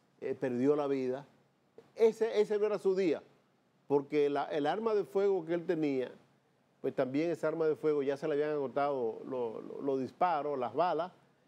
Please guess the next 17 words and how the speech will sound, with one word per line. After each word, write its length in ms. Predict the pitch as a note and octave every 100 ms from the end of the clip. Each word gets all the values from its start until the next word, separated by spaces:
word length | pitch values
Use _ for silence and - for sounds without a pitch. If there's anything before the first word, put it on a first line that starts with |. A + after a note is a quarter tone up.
| _ _
y 140 | D#3 C#3+
no 120 | C#3+
podía 360 | E3 D#3+ E3
disparar 500 | D#3 - D#3+ D3 D#3
en 80 | D3
contra 460 | - D3 D#3 D3 C3+
de 60 |
la 80 | C3
multitud 540 | C3+ B2+ C#3 C3+ A#3 F#3+ - - _ _ _ _
que 140 | - C#3+
iba 180 | F3 D#3+
detrás 420 | C#3 D3+ D3+ C3+
de 260 | C#3 D3
él 100 | D3+
para 220 | C3+ C3+ B2
hacer 180 | C#3
justicia. 680 | C3+ C#3 - B2+ A#2+ - -